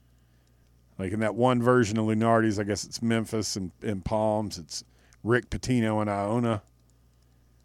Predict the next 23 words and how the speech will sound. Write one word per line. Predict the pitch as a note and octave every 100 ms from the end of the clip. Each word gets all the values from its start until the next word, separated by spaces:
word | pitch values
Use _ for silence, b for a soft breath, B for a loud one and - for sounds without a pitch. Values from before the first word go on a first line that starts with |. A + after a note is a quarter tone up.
| _ _
Yeah, | A#2 A#2
I | A#2 C3
really | C#3+ C#3+ C3
wanna | B2+ A#2+
play | A2 A#2+
Pitino | A2+ G#2 C3 A#2 G#2+
in | F#2+
a |
fourteen | - A2+ G#2 A2+ G#2
three | A2 G#2
matchup | G2+ F#2 F2+ - F2+
first | - F#2+ -
round, | F#2+ F2+ F2
Russ. | E2+ F2 - - b b b b _ _
Like, | G#2 F#2+
that | A#2+
doesn't | A2+
have | G#2 G#2 F2 b b b A#2+
disaster | A#2 A2 G#2 A#2 A2+ A2+ - G2+
written | G#2+ G2+
all | G#2 G2
over | F#2+ G2 F2+
it. | D#2+